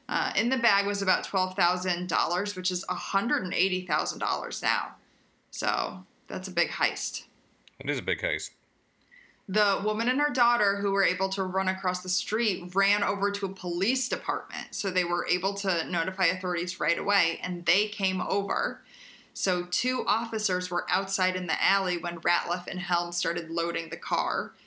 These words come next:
Speaker 1: and everyone started firing shots. Um,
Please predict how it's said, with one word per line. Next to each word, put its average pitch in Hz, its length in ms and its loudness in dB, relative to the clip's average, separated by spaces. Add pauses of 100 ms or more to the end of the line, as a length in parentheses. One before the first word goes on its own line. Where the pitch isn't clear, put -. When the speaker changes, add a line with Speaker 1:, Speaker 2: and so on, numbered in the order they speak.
(300)
Speaker 1:
and 160 420 0 (100)
everyone 180 760 2
started 165 460 0
firing 143 560 0
shots. - 720 -2 (400)
Um, 147 560 0